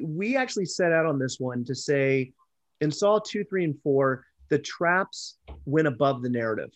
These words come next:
as bad as that is. We, we said that the traps were the gimmicks, fans loved the blood and guts.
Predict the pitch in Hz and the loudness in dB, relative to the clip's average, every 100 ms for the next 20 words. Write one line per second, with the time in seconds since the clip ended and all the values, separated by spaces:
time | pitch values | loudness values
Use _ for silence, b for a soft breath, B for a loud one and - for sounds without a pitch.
0 | _ 135 113 147 156 147 147 120 104 110 | _ -8 0 2 4 4 4 4 0 0
1 | 139 135 139 160 151 135 135 135 - 175 | -2 -2 -2 2 2 2 -2 -4 -4 -2
2 | 180 - 135 123 170 170 160 - 135 139 | -2 -2 -6 -2 0 0 -2 -4 -4 -2
3 | 131 120 143 143 127 113 123 120 120 165 | -2 0 0 0 -2 -4 -2 -2 -2 2
4 | 180 - | 2 2